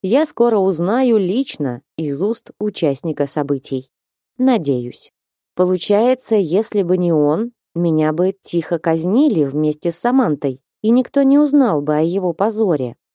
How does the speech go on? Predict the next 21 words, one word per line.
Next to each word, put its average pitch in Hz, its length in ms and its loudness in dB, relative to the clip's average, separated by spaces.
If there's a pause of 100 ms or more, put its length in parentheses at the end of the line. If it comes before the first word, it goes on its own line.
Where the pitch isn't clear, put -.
протянула 151 500 -2
я, 220 260 -2 (220)
чувствуя, 180 500 0
как 175 260 -6
по - 100 -6
спине 220 360 0
пробегает 175 580 -2
холодок. 151 600 -6 (360)
Мне 175 280 0
чудом 156 400 0
удалось 143 420 0
избежать 160 560 0
горестной 165 460 0
участи, 170 580 -4 (100)
но 214 160 2
подруга, 190 800 0 (160)
которая 160 400 -2
пострадала 170 720 0
ни 156 160 0
за 147 160 -2
что, 196 480 -4